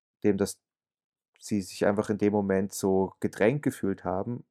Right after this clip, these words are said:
vielleicht dann irgendeinen Schritt gemacht haben. Also ich weiß noch, dass ich da mal eine A-, Andacht gehabt hab, wo ich gesagt hab,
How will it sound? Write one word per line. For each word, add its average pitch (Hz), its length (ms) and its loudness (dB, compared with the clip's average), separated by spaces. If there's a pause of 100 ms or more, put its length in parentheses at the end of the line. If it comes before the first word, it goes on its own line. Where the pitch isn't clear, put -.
vielleicht 90 420 0 (180)
dann 101 120 2
irgendeinen 113 340 0
Schritt - 320 0
gemacht 95 380 -4
haben. 90 320 -4 (320)
Also 95 140 -2
ich - 100 -14
weiß 90 240 -2
noch, 98 240 0 (560)
dass - 160 -14
ich - 80 -12
da 92 100 -4
mal 92 220 0
eine 92 360 0
A-, 85 100 2
Andacht 95 440 -4
gehabt 90 240 -4
hab, 90 120 -4
wo 90 60 -2
ich 87 120 -6
gesagt - 280 -10
hab, 92 100 -6